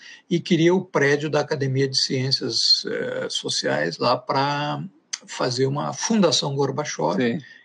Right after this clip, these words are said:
Speaker 1: com material, carro, segurança, é, tudo mais, né? Que esse era o pacote de compensação que ele pediu pra assinar ali a dissolução.
Speaker 2: Nossa.
Speaker 1: E que, aliás,
Speaker 2: Que pouco, né?
Speaker 1: ela foi, é,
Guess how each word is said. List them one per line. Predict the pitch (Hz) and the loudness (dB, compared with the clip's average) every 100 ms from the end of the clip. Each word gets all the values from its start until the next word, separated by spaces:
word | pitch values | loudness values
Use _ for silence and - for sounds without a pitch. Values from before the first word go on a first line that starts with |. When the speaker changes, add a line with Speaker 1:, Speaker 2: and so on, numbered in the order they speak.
| _ _ | _ _
Speaker 1:
com | 151 160 | -8 -4
material, | 151 127 - _ _ - 139 151 160 160 | -2 -4 -6 _ _ 2 4 4 4 2
carro, | - 139 151 151 131 131 123 113 - 120 | 0 2 2 2 0 -2 -2 -4 -4 -4
segurança, | - 139 139 156 - - 135 | -4 0 2 2 2 -2 -2
é, | 135 135 | -4 -8
tudo | - 147 | -12 -8
mais, | 131 131 139 - - | -4 -4 -2 -2 -2
né? | 143 175 - - - - | -2 -4 -6 -16 -18 -6
Que | 147 | 0
esse | 135 - | 0 0
era | |
o | 156 | -2
pacote | - - 147 135 - | -2 -2 0 0 -2
de | 135 | -10
compensação | - 139 156 143 160 - 143 143 | -10 -6 -4 -2 -2 -2 -2 -4
que | - | -2
ele | 151 | -4
pediu | 156 139 117 135 | -2 -2 2 0
pra | 135 139 135 _ - | 0 -4 -6 _ -6
assinar | 139 - - 120 120 | -2 0 -2 -2 0
ali | 113 110 120 127 - - | 0 0 0 -2 -16 -4
a | 127 | -4
dissolução. | 135 - 160 151 139 117 | -2 0 2 2 2 -4
Speaker 2:
Nossa. | - - - | -6 -16 -14
Speaker 1:
E | 165 | 0
que, | 214 | 2
aliás, | 175 170 202 | 4 4 4
Speaker 2:
Que | - - | 2 0
pouco, | |
né? | 220 135 | -10 -8
Speaker 1:
ela | - 156 | 0 0
foi, | - 165 156 170 143 - - _ - | 0 2 4 4 0 -10 -20 _ -4
é, | 139 135 135 131 131 131 | -2 0 0 -2 -2 -4